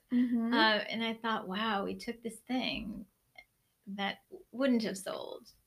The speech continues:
Speaker 2: never
Speaker 1: Mm-hmm.
Speaker 2: to its, never to its, its, you know, fullest capability,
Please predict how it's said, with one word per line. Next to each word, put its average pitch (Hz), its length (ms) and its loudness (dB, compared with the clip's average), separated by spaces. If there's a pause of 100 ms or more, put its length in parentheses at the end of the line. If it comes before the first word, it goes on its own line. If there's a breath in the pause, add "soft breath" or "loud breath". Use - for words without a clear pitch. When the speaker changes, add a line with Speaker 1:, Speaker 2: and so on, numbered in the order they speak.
(480)
Speaker 2:
never 226 420 12
Speaker 1:
Mm-hmm. 240 120 6
Speaker 2:
to 196 140 0
its, 160 200 -4 (400)
never 240 520 8
to - 180 -4
its, - 200 -6 (140)
its, - 240 -8 (120)
you - 160 -12
know, - 140 -8 (800)
fullest 175 420 2
capability, - 760 -6